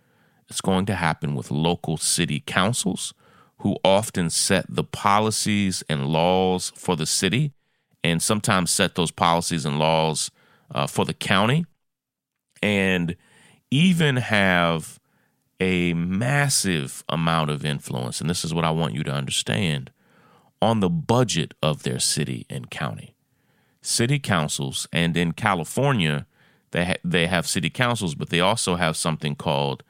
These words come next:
county supervisors. And county supervisors, your, your city or county may have county supervisors, but they are incredibly powerful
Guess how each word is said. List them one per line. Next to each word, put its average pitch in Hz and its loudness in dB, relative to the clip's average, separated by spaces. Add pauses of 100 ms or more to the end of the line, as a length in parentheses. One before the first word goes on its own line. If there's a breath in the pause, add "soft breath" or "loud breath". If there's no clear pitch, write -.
(340 soft breath)
county 104 0
supervisors. 80 -2 (880)
And 101 0
county 165 2
supervisors, 82 2
your, 117 4
your 113 4
city 90 2
or 78 2
county 76 0
may 98 2
have 104 0
county 110 0
supervisors, 107 0
but - -4
they 85 4
are 76 0 (640 soft breath)
incredibly 95 -2
powerful - 0